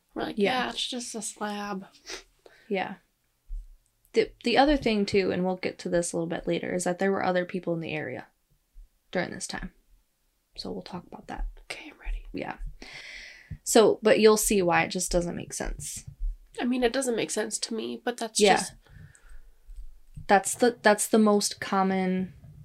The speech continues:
Speaker 2: like, "Oh,
Speaker 1: What is it?
Speaker 2: okay, yeah."
Speaker 1: Occam's razor?
Speaker 2: Yeah. I guess the initial theory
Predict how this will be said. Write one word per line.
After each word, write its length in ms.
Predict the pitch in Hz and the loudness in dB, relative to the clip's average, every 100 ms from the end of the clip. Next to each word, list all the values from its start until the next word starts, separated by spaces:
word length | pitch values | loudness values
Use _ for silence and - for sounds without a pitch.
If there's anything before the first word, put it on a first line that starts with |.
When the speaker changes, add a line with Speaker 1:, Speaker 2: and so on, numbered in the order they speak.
| - | -4
Speaker 2:
like, 420 | 196 175 175 - - | 2 2 2 -8 0
"Oh, 380 | 247 262 185 180 _ | 6 8 6 2 _
Speaker 1:
What 240 | 320 247 208 | 0 2 4
is 60 | |
it? 20 | |
Speaker 2:
okay, 300 | 185 185 190 - | 4 4 0 -2
yeah." 340 | 233 202 185 185 - | 2 4 2 0 -6
Speaker 1:
Occam's 400 | 214 - 214 214 | -6 -4 -6 -4
razor? 440 | 208 214 226 226 - - - | -6 -6 -6 -8 -12 -20 -12
Speaker 2:
Yeah. 220 | - - - - - | -8 -10 -14 -10 2
I 120 | 208 | 6
guess 220 | 233 247 | 6 6
the 140 | 269 | 4
initial 600 | 214 185 185 196 - 214 | 4 4 2 2 2 2
theory 580 | 214 220 220 233 233 233 | 2 4 6 6 4 0